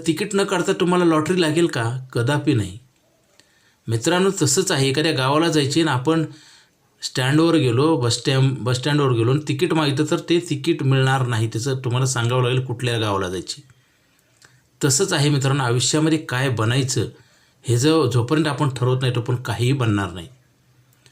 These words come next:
आणि पश्चाताप आणि त्रासाशिवाय शेवटी काही राहणार नाही. मित्रांनो, जीवन सुंदर आहे, त्याला, त्याच्यासाठी आपल्याला चांगलं काम करावं लागेल.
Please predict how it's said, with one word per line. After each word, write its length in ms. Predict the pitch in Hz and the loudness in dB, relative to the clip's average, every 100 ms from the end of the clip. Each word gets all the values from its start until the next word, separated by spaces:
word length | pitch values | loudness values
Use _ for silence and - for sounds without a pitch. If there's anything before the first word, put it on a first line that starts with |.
| _ - | _ -4
आणि 200 | 110 156 | 0 0
पश्चाताप 680 | 131 120 - 156 156 151 | 0 0 0 0 0 -2
आणि 120 | 123 | -2
त्रासाशिवाय 720 | 127 120 113 120 117 127 143 | -2 -2 -2 -2 -2 -4 -4
शेवटी 260 | - 101 131 | -4 -4 -4
काही 280 | 127 98 104 | -6 -4 -4
राहणार 300 | 95 92 85 | -6 -8 -12
नाही. 180 | 82 - _ _ _ _ - - _ - | -16 -20 _ _ _ _ -20 -20 _ -6
मित्रांनो, 440 | 110 151 156 175 | -4 0 2 2
जीवन 380 | 143 127 147 156 | 2 2 4 2
सुंदर 480 | - 123 117 131 147 | 2 2 2 2 0
आहे, 240 | 107 95 90 - _ _ _ - - | -2 -4 -8 -18 _ _ _ -20 -12
त्याला, 160 | 104 123 | -4 -2
त्याच्यासाठी 800 | 131 - - 107 139 - 113 135 | 0 -2 -4 -4 -2 -2 -2 -4
आपल्याला 460 | 113 120 107 139 185 - - - _ - | -4 -2 -2 -2 -4 -12 -20 -20 _ -4
चांगलं 460 | 135 120 127 139 | 0 2 2 2
काम 240 | 135 110 107 | -2 -2 -2
करावं 320 | 101 95 90 | -4 -4 -4
लागेल. 240 | 85 78 | -8 -10